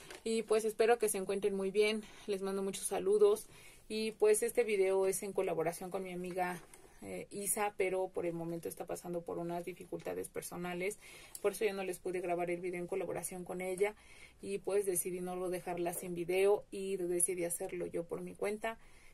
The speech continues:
Y pues, amiga Isa, discúlpame mucho. Espero que todo salga bien y esperemos que para la próxima sí podamos seguir con la colaboración.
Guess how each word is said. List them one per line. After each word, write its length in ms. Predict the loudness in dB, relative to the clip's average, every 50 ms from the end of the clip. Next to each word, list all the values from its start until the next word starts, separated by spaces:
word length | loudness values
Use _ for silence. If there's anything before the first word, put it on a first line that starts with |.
| -14 -10
Y 200 | -8 -6 -4 -4
pues, 260 | -2 -2 -2 -2 -2 -4
amiga 300 | -6 -8 -6 -4 -2 -2
Isa, 220 | -2 -4 -4 -6
discúlpame 580 | -6 -6 -6 -4 -2 -4 -2 -2 -4 -6 -6 -6
mucho. 460 | -6 -6 -6 -4 -4 -2 -2 -2 -4 -4 -12 -20 -20 -20 -20 -18 -14
Espero 400 | -14 -12 -8 -6 -6 -6 -6 -4
que 260 | -4 -4 -4 -4 -4 -4
todo 220 | -4 -4 -4 -4 -4
salga 380 | -6 -6 -6 -6 -6 -8 -8 -4
bien 280 | -2 0 0 0 -2 -6 -12 -20 -20 -20 -18 -14
y 440 | -10 -8 -6 -4 -2 -2 -4 -4 -6 -10 -16 -20 -18 -18 -18 -20 -16 -12 -12
esperemos 540 | -10 -6 -2 0 0 0 0 -2 -4 -6 -6
que 120 | -6 -6
para 220 | -4 -4 -2 -2
la 140 | -2 -4 -4
próxima 460 | -4 -4 -4 -4 -4 -4 -4 -4 -2 -4
sí 120 | -4 -4
podamos 400 | -4 -4 -4 -4 -4 -4 -6 -6
seguir 240 | -6 -6 -8 -8 -6
con 140 | -6 -6 -8
la 100 | -8 -8
colaboración. 720 | -8 -8 -8 -6 -6 -6 -6 -4 0 2 4 4 2